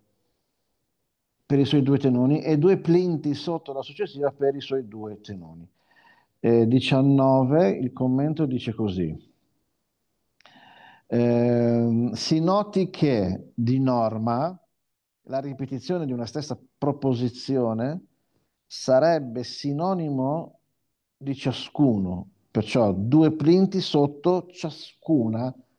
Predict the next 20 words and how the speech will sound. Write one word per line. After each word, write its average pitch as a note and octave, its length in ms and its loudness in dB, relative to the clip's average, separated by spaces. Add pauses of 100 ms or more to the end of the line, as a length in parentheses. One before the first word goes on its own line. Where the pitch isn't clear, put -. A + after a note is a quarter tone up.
(220)
asse. F2+ 600 -6 (560)
Ovviamente D3+ 420 4
il C#3 60 6
linguaggio C#3 440 4
della C3+ 160 0
Torah C#3+ 240 2
è B2 60 2
così, C#3+ 360 0
lo C#3 100 2
ripeto C3 380 -2
due F#3 120 -2
volte, C#3+ 320 -6
ma B2+ 240 -16 (380)
in C#3 140 -4
italiano C3+ 720 0
moderno A#2+ 540 0
sarebbe B2 560 -2
due D3+ 220 0
plinti A#2+ 760 -6
sotto - 680 -8